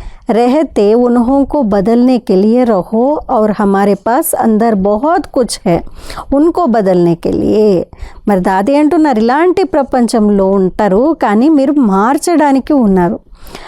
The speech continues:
మన దగ్గర చాలా ఉంది, కానీ అదంతా కూడా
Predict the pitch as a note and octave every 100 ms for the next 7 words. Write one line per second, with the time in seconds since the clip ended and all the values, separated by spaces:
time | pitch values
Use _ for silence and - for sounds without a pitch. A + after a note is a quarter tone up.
0 | - - A#3 C4 D4 D4+ G4 - C4+ A#3+
1 | E4+ E4+ C4 F#3+ - - - - - A3
2 | A3+ E4 G4+ _ A3 G3+ G#3 G3+ B3 C4
3 | E4